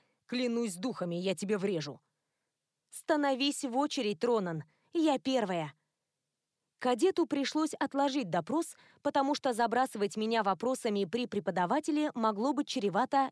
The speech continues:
ещё более суровым наказанием. Ронан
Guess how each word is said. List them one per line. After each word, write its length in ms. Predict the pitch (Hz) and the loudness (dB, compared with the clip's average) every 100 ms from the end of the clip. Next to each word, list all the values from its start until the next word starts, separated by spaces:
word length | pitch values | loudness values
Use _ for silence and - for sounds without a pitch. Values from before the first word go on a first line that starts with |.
| - | -2
ещё 360 | 240 233 233 | -2 0 -2
более 380 | 185 180 226 262 | 0 0 0 -2
суровым 480 | 269 240 190 165 175 | -2 0 0 0 -2
наказанием. 680 | 180 196 190 202 160 135 123 _ _ _ _ _ | -2 -2 0 0 -2 -6 -12 _ _ _ _ _
Ронан 480 | 226 311 320 311 | 0 2 4 4